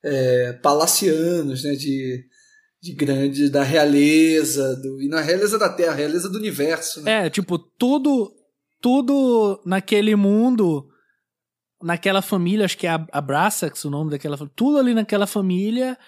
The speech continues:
Speaker 2: se leva muito a sério, assim. O Ed Redmayne, o personagem dele, se leva muito a sério. Aqueles irmãos dele ali, todos, todo mundo se leva muito a sério.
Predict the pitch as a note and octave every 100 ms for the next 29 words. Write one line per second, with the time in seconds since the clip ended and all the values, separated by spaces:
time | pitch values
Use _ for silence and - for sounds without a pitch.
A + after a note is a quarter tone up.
0 | _ _ - - A#3+ G#3 B3 C4+ A#3+ A#3+
1 | A#3+ - G3+ F3+ F#3 E3 C#3 - D3 C#3+
2 | D#3+ F3+ A#3 C4+ B3+ A3 A3 F#3 G#3 A#3
3 | A3 G#3 G3 G3 G3+ A3+ G3 F#3 G#3 -
4 | G3+ F3+ G#3+ G#3 F#3+ F3+ F3 - D#3+ F3
5 | E3+ C#3+ C3+ - - - - - - G3+
6 | G#3+ G#3+ G3 F#3 G#3 A3+ F3+ G3 G3+ F#3+
7 | G3 G#3 _ - _ - A#3+ D4+ C#4+ -
8 | - - - C4 C4+ C4 G3+ G#3 F#3+ E3+
9 | - - F#3 F3+ F3 F#3 E3+ E3+ D#3+ D#3
10 | - D#3+ D3 C#3